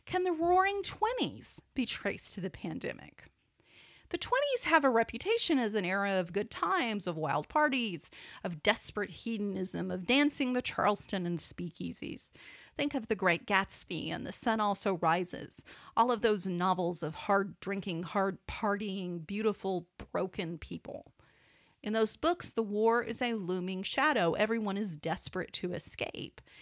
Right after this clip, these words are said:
And that is how this era has generally been understood, as a reaction to the horror of the Great War.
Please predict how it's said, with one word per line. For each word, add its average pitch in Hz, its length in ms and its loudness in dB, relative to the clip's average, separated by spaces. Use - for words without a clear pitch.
And 226 200 0
that 185 180 4
is 240 140 -2
how 185 180 4
this 196 300 -2
era 269 260 2
has 208 300 -4
generally 202 500 -4
been 185 200 -4
understood, 185 760 0
as - 220 -2
a 202 80 2
reaction 190 800 0
to 202 140 0
the 208 100 0
horror 180 520 2
of 170 200 -2
the 180 80 -2
Great - 400 -6
War. 285 540 0